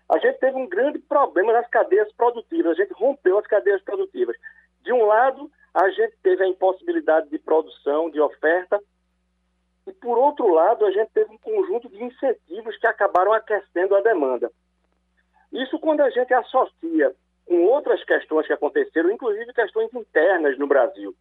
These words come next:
Porque a inflação ela tá acontecendo no mundo todo, mas no Brasil ela tá muito alta.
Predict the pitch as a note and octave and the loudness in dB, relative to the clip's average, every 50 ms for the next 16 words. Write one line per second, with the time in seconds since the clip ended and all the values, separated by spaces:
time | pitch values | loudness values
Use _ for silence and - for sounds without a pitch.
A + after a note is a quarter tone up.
0 | - - _ _ _ _ _ - - F#3 G#3+ G#3+ - A#3 G#3 E3 - - G3 G#3 | -20 -20 _ _ _ _ _ -2 0 0 0 0 2 0 0 0 0 0 0 0
1 | G3+ G#3 F#3+ F#3 F3+ G3 G3 F#3+ - F3 D#3 - - F3+ F#3 F#3 F#3 F#3 F3+ F#3 | 2 2 0 0 0 -2 -2 0 0 0 -2 -2 -4 -6 -2 -2 -2 -2 -2 -4
2 | G#3 G#3+ A3 - _ D3 D#3 F3+ - G3 G3+ F#3 F3 F3+ G3+ G3+ G3 E3+ D3 C#3+ | -4 -6 -8 -10 _ -2 0 2 2 2 0 -2 -2 -2 0 2 2 2 0 0
3 | F3+ G#3+ G#3+ A3 G#3 E3+ C#3 B2+ C3 C#3+ D#3 E3+ E3 D3+ - B2 A#2 G#2+ G#2+ G#2 | -2 -2 0 0 -4 -4 -4 -10 -8 -2 -2 -2 -2 -2 -2 0 2 2 2 2
4 | G#2 - G2+ | 0 -6 -10